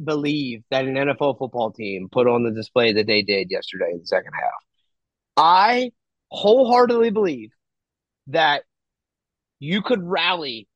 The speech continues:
eleven average athletes to not give up two touchdowns in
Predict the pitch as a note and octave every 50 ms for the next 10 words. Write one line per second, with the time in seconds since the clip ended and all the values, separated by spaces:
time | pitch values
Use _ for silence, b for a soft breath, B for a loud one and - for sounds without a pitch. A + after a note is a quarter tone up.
0 | _ - C#3 C#3+ C#3+ D3 D#3 E3 F#3 F#3 F#3+ G#3+ G#3+ G#3+ G#3 _ - - D#3+ E3
1 | F3+ F#3+ F3 F#3 G#3 F#3+ E3 - - D#3+ E3+ E3 E3 - - C3 A#2+ A2+ A2 G#2+
2 | _ - - _ _ _ _ _ _ _ _ _ _ _ _ _ _ - - F#3+
3 | F3 E3 F3 E3+ F3 - - G3 E3 E3+ E3+ E3+ - - - - G3 F#3+ - -
4 | F3+ D#3+ - - - C#3+ B2+ A2 G#2 G2+ G#2 G#2 - - - _ _ _ _ _
5 | _ _ _ _ _ _ _ _ - E3 E3 D#3 D3 C#3+ C#3+ C#3